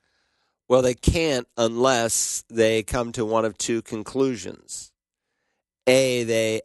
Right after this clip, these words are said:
allegorize the Scripture. In an allegorical approach to Scripture, it, we call it hermeneutics. Hermeneutics is a fifty cent word for the science of interpretation. So when we speak of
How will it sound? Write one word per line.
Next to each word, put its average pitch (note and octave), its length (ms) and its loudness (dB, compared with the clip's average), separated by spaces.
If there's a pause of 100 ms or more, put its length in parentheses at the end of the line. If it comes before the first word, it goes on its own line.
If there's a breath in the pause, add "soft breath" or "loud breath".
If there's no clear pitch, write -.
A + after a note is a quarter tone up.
allegorize A2+ 880 0
the G#2+ 80 -8
Scripture. - 680 -4 (320)
In G2+ 140 -2
an G2+ 180 0
allegorical B2 760 0
approach A2+ 500 -2
to G#2+ 140 -6
Scripture, G#2+ 640 -4 (640)
it, - 180 -4
we C#3 140 2
call D3 240 2
it B2 80 -2
hermeneutics. D3 800 -2
Hermeneutics C#3 840 -2
is G#2 160 -8
a G#2+ 140 0
fifty B2 340 -2
cent A#2 280 2
word A#2 360 0
for - 140 -6
the G#2 120 -4
science B2+ 500 2
of A#2 100 -2
interpretation. A2 960 -2
So - 180 -4
when G#2 160 -4
we A#2 80 0
speak B2+ 300 0
of A2 160 0